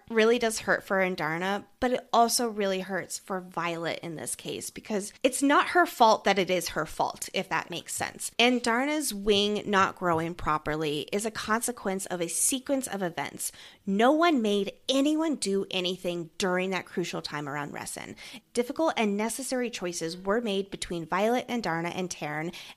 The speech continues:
and that has led us here. So yes, I absolutely see how Violet blames herself, but there's really not anything different that could have been done within her power, at least, to make this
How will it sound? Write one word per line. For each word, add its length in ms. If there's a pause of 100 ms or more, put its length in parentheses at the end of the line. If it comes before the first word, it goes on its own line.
and 220
that 80
has 240
led 120
us 140
here. 400
So 520
yes, 540
I 200
absolutely 480
see 340
how 320
Violet 380
blames 280
herself, 440 (140)
but 240
there's 260
really 360
not 200 (140)
anything 480 (160)
different 400
that 160
could 180
have 140
been 200
done 440
within 320
her 140
power, 480
at 260
least, 500 (140)
to 160
make 240
this 240